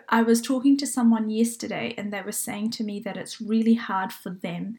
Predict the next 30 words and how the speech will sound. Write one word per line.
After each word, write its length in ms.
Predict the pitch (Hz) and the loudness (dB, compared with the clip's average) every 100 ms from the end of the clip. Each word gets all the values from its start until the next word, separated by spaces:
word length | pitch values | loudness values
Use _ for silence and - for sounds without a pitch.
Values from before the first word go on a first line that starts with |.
| - | -6
to 120 | 220 | -6
create 460 | - 220 202 220 | -4 -4 -4 -8
the 60 | - | -10
success 680 | - - - - 226 220 - | -8 -8 -8 -2 -2 -2 -4
in 240 | 220 202 | -4 -4
their 160 | 208 190 | -4 -4
business 520 | - 294 - 226 - | -2 -2 2 0 0
that 200 | - - | -10 -10
they 140 | 190 185 | -10 -10
would 180 | 180 | -10
like 300 | 175 - - | -8 -8 -6
to, 320 | - 277 339 359 _ - | -4 -2 -4 -8 _ -4
because 360 | 240 254 233 | 0 0 2
they 140 | 240 240 | 2 0
felt 340 | - 233 226 | 2 0 2
like 240 | 233 - | 0 0
they 100 | 233 | -4
were 140 | 202 202 | -4 -4
not 280 | 208 214 240 | 0 2 4
on 140 | 269 | 4
the 80 | 269 | 4
same 360 | - 254 240 | 0 4 6
page 440 | 233 202 196 202 202 202 | 4 0 -6 -6 -6 -6
as 200 | 185 - | -8 -6
their 180 | 165 | -6
business 420 | 180 262 254 269 269 | -2 -4 2 0 0
partner, 600 | 269 262 233 254 254 - _ | -4 0 2 2 0 -4 _
and 160 | - 262 | 2 4
also 340 | 311 339 330 | 4 0 -2
that 440 | 294 269 240 233 | 0 2 0 -2